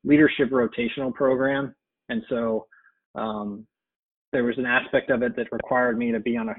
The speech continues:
few different teams that are only in our headquarters in Pennsylvania. And so I started out rotating across various teams within the real estate sector for, you know, the first eighteen to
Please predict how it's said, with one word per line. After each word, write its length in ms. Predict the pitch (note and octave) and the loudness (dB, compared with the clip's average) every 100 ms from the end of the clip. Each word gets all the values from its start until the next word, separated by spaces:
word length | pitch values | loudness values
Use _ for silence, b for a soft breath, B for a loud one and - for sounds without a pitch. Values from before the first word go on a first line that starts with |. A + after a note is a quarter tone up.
| - | -6
few 100 | B2+ | -4
different 340 | B2 A#2+ A2+ - | -4 -6 -8 -8
teams 240 | A#2+ A#2 A2+ | -6 -4 -4
that 100 | G#2+ | -6
are 220 | G#2+ - _ | -6 -8 _
only 340 | C3+ C3+ B2+ A#2 | -6 -6 -4 -4
in 80 | A#2 | -4
our 140 | G#2 | -4
headquarters 560 | C3 B2 - A2+ G#2+ A2+ | -4 -6 -4 -2 -2 -4
in 80 | G#2 | -8
Pennsylvania. 800 | A#2+ - G#2 A2+ A2 G#2 G2+ G2+ _ _ _ _ | -8 -8 -8 -6 -6 -8 -8 -12 _ _ _ _
And 80 | - | -10
so 120 | - A#2+ | -2 0
I 80 | B2+ | 0
started 340 | - C3 A#2 A#2 | 0 2 2 4
out 400 | A#2+ A#2 A2 - _ _ - | 4 4 2 -4 _ _ -2
rotating 640 | A#2+ A#2 B2 A2+ A2 A2 - - | 0 2 0 0 -2 -6 -8 -12
across 360 | - - A#2 A#2 | -6 -2 -2 -2
various 340 | A#2 A#2 A2+ A2 - | -2 0 0 -2 -8
teams 320 | A#2+ A2+ A2 | -6 -4 -4
within 200 | A#2 A2+ | -6 -4
the 120 | G#2+ G#2 | -6 -2
real 180 | A2+ | -2
estate 300 | A2+ A2+ G#2+ - | -2 -2 -4 -2
sector 520 | A2 - G#2+ G#2 G2 _ _ _ _ _ _ | -4 -2 -4 -4 -6 _ _ _ _ _ _
for, 560 | A#2 A2 G#2+ G#2 - E3 | 2 4 4 0 -4 -10
you 100 | B2 | -8
know, 100 | G#2+ | -6
the 140 | G#2+ - | -6 0
first 220 | A#2+ A2+ - _ _ _ _ _ | 0 0 -8 _ _ _ _ _
eighteen 560 | C#3 C3+ - B2+ A#2 A2+ | -4 -4 -6 0 0 0
to 140 | G#2+ | -4